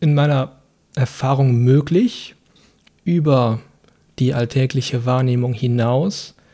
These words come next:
ebenfalls Bereiche zugänglich zu machen. Und ich habe den Eindruck, das ist nicht gewünscht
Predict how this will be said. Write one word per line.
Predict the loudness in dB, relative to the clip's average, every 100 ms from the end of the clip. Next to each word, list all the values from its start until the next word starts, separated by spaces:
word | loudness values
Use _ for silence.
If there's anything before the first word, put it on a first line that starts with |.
| _ _ _ _ _
ebenfalls | -2 0 0 -2 -6 -6
Bereiche | -6 -6 -2 -4 -4 -4 -4 -8 _ _ _ _
zugänglich | -8 -4 0 0 -2 -6
zu | -10 -10
machen. | -10 -10 -14 -16 _ _ _ _ _ _ _ _ _ _ -20 -20 -20 _ _ _ _ _ 0
Und | 0
ich | 2
habe | 2 4
den | 2
Eindruck, | 2 0 0 -2 -4 _ _ _ _
das | -2 -2 -4 -10 -12 _ _ -6
ist | -4 0
nicht | -2 0
gewünscht | 0 4 4 4 0 -12 -18